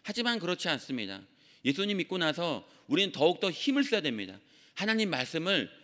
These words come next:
읽기 위해서, 매일 기도하기 위해서, 그 말씀을 묵상하고 하나님의 뜻을 구하기 위해서 더욱더 애써야만 합니다. 코로나가 흥한-, 흥황하는 이때에도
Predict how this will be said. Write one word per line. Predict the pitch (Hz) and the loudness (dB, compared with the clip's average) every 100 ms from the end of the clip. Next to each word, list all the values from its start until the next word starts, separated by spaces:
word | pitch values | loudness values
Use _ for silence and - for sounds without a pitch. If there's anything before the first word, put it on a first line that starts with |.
| - | -2
읽기 | 156 208 - 214 170 | 0 0 -2 -2 0
위해서, | 113 104 101 95 _ _ _ _ _ _ | -2 -4 -8 -14 _ _ _ _ _ _
매일 | 110 175 226 233 - | 6 8 8 4 0
기도하기 | 165 233 233 214 196 196 | 0 4 4 4 2 2
위해서, | 139 123 120 110 101 - _ _ _ | 2 0 -2 -8 -10 -20 _ _ _
그 | 190 | -2
말씀을 | 185 196 - 226 | 2 0 2 2
묵상하고 | 196 160 - 202 196 208 | 2 0 0 0 2 0
하나님의 | 208 233 220 | 2 -2 -2
뜻을 | 247 233 254 202 107 - | -4 -2 0 0 -2 -4
구하기 | 190 233 220 | 0 0 2
위해서 | 202 202 175 - - - | 0 0 -4 -10 -20 -2
더욱더 | 143 190 - - | 2 4 2 4
애써야만 | 151 - 202 180 170 170 | 4 4 4 4 2 -4
합니다. | 190 180 117 101 - _ _ _ _ _ _ _ _ _ | -6 -6 -6 -10 -14 _ _ _ _ _ _ _ _ _
코로나가 | 226 247 247 240 233 | 0 4 6 6 4
흥한-, | 240 254 254 233 - 185 | 2 0 0 -4 -8 -8
흥황하는 | - 240 240 240 233 | 0 2 4 2 2
이때에도 | 185 - 214 196 233 165 | 2 6 6 8 6 4